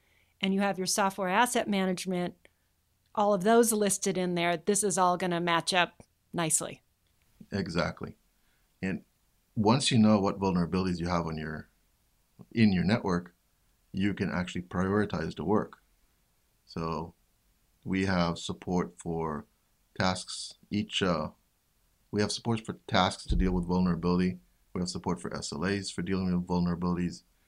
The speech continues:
Speaker 2: um, based on customer requests. We also have support for ignoring vulnerabilities and, well, for a period of time.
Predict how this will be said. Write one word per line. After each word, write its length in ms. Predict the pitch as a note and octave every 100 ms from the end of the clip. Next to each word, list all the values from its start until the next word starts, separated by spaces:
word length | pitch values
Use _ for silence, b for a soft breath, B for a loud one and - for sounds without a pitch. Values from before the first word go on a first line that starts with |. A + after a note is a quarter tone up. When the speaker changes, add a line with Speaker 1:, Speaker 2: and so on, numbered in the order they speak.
| _ _ -
Speaker 2:
um, 560 | E2 D#2+ D2+ C#2+ B1+ - _ _ _ _ _ _ - F2+
based 300 | E2 E2+ F#2
on 120 | F2
customer 460 | - F2 - E2+ E2
requests. 600 | F2+ - E2+ F2 - -
We 100 | E2
also 240 | E2 -
have 200 | F2 D2+
support 440 | - D#2 E2+ E2 -
for 220 | D#2+ E2+ _ _ _ -
ignoring 600 | F#2 F2+ F#2+ F#2+ G2 F#2
vulnerabilities 1040 | F#2 F#2+ F#2 F2 F2+ F2+ F2 F2 F2+ - - _ -
and, 320 | D#2 C#2+ D2 - _ _ _ _ _ _ _ -
well, 200 | - - _ _
for 200 | - B1
a 20 |
period 400 | - E2+ E2 E2
of 120 | D#2 -
time. 420 | E2+ F#2 F3+